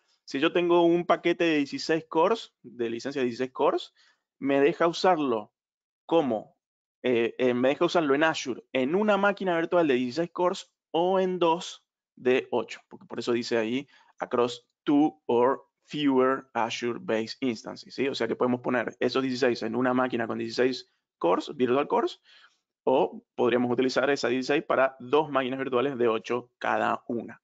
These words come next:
¿sí? Y después dice, "Cada set adicional de ocho cores permite ser utilizado hasta en ocho virtual cores de una sola instancia". Entonces, si queremos agregar ocho cores más, por ejemplo, bueno,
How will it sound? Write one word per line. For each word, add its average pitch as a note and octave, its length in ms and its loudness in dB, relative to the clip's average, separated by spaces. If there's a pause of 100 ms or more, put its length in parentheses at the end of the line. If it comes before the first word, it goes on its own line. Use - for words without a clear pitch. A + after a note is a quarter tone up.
¿sí? B2+ 300 -8 (360)
Y C#3 100 4
después F3 240 4
dice, G3 420 2 (640)
"Cada F3 260 4
set F#3 220 2
adicional E3 640 2
de D#3 100 2
ocho D#3+ 260 2
cores G3+ 460 -2 (800)
permite C3 420 -2
ser C#3 200 0
utilizado D#3+ 800 2 (400)
hasta E3 500 0
en C3+ 140 -2
ocho D3 640 -4
virtual C3 520 -2
cores B2+ 360 -2
de A#2+ 240 0
una F3 300 4
sola C3 300 0
instancia". B2 540 -4 (440)
Entonces, B2 500 0
si A#2 120 -10
queremos B2+ 360 0
agregar B2 360 4
ocho C3 300 0
cores C3 260 0
más, C#3+ 260 0
por D3 140 -4
ejemplo, D3+ 380 0
bueno, A2+ 300 -4